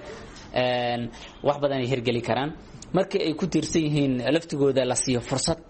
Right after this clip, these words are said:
qaybihii waxbarashada oo kale la yiraahdo, mutacalimiin, ma-, ma-, macallimiinka noqda, iskuuladii oo dadkii bara, dhaqankii iyo hiddihii bara markii la yiraahdo, ama ha dhallin yaraado qofku, ama oday ha aade qofkii bahda suugaanta ka mid ah, hadii la yiraahdo dadka dhaqankooda bar,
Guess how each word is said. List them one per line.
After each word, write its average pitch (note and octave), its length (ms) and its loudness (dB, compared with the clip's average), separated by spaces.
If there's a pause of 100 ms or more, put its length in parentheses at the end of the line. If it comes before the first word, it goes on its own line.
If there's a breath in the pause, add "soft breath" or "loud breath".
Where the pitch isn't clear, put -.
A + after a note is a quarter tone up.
(320 loud breath)
qaybihii D3 320 2
waxbarashada B2 560 0
oo A#2 60 -4
kale B2 180 0
la A#2+ 60 0
yiraahdo, A#2+ 340 2 (240)
mutacalimiin, C#3 680 2
ma-, C3 220 2
ma-, C#3 160 0
macallimiinka D3 560 2
noqda, D#3 280 2 (280 loud breath)
iskuuladii F#3 580 0
oo D3+ 100 2
dadkii F3 300 0
bara, D3 220 0 (220)
dhaqankii D3+ 420 0
iyo C3+ 220 2
hiddihii C#3 320 2
bara C3+ 180 2
markii C3+ 220 -2
la A2+ 80 2
yiraahdo, A2+ 320 2 (340 loud breath)
ama D3+ 180 2
ha D#3+ 140 2
dhallin F#3 200 2
yaraado E3 280 4
qofku, F3 280 0 (320 loud breath)
ama E3+ 200 6
oday F#3 220 4
ha E3+ 100 2 (140)
aade D3+ 180 2
qofkii - 240 0
bahda D#3 240 2
suugaanta D3 400 2
ka C#3 60 2
mid C3+ 140 4
ah, B2+ 40 4
hadii C3 160 2
la C#3+ 80 4
yiraahdo B2 220 0
dadka C#3+ 180 -2
dhaqankooda B2 480 0
bar, C#3+ 140 0